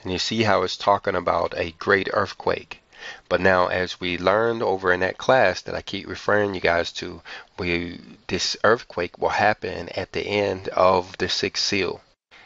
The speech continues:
I know it's a bit confusing on how this wording implies that the earthquake will happen as he opened the sixth seal.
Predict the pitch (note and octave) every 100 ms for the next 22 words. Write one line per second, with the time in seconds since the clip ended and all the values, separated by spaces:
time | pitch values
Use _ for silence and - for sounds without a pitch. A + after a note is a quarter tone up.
0 | - E2 F2 G2 G#2 G2+ F2 E2+ G2 -
1 | F2+ - A#2+ B2+ G2 F2+ F#2+ F2+ - F#2+
2 | F2+ - F2+ - F#2+ A2 A2+ F2+ F2 F2
3 | E2+ _ - _ _ _ _ - F2 -
4 | F#2+ G2 F2+ E2+ - F2 - E2 G2 -
5 | - F#2+ - F2+ F2+ F#2 - F#2+ F#2+ F#2
6 | G2+ _ _ _ G2 F2+ - - - G#2
7 | - F2 F2 E2 - - F2 - G2 -
8 | - F#2 F#2 -